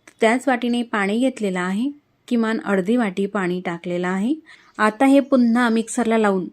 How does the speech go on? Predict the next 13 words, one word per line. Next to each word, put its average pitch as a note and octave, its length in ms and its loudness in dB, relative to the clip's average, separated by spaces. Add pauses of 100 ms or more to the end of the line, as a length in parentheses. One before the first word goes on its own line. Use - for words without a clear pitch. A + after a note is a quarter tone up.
(160)
बारीक G3+ 420 2
असं G3+ 240 0
हे G3+ 100 0
वाटून F3 400 -2
घ्यायचं F3 380 -4
आहे. F#3 220 -2 (840)
एका A#3+ 220 0
पसरट A3 560 0
बाउलमध्ये G3+ 540 2
काढायची F#3+ 560 -4
आहे G3 260 0 (400)
या G3 160 0
प्रकारे. E3+ 460 -6